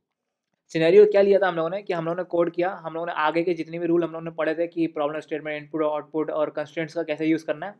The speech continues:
उन सब से करके बढ़िया अच्छे से कोड करा, और फिर भी कोड हम लोगों का चला नहीं। कोड चला नहीं तो हम लोगों के पास तीन पॉइंट दिमाग में आने चाहिए। सबसे पहले तो हम लोगों को कस्टम इनपुट को सेट करना चाहिए,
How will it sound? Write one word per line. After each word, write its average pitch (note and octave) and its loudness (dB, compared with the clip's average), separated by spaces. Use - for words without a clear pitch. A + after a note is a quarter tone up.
उन F3+ -18
सब F3 -6
से F#3+ -6
करके F#3 -4
बढ़िया D#3+ 0
अच्छे D#3+ -4
से E3+ -6
कोड E3+ 0
करा, F3+ -2
और A#3 2
फिर A3+ 2
भी A#3+ 4
कोड G3+ 4
हम E3 -2
लोगों E3 2
का G#3 -2
चला D#3+ 2
नहीं। C3 -16
कोड G#3+ 4
चला G3+ 2
नहीं A3+ -4
तो A3+ 0
हम F#3 0
लोगों F#3+ 2
के G#3 2
पास G#3 -4
तीन A3 -4
पॉइंट G#3 -2
दिमाग F3+ -2
में F3+ -2
आने E3 -4
चाहिए। D#3+ -4
सबसे F#3 -2
पहले G3+ 4
तो G#3 2
हम F3+ 0
लोगों G3 2
को G#3 -2
कस्टम G#3 -4
इनपुट F#3+ -4
को G#3+ 0
सेट F#3 0
करना D3 -4
चाहिए, C3+ -14